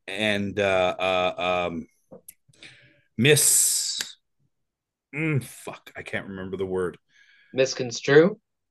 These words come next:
Speaker 1: Yeah, something like that.
Speaker 2: <laughs>
Speaker 1: Misrepresent, uh, mi-, uh, one of those ones. Anyway,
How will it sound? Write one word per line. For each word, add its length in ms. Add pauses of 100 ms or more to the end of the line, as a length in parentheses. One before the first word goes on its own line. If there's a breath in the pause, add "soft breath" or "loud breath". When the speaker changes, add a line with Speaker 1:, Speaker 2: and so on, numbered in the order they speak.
(540)
Speaker 1:
Yeah, 260 (100)
something 360
like 180
that. 200 (1120 soft breath)
Speaker 2:
<laughs> 440
Speaker 1:
Misrepresent, 840 (220)
uh, 340
mi-, 260
uh, 320 (120)
one 280
of 80
those 280
ones. 500
Anyway, 420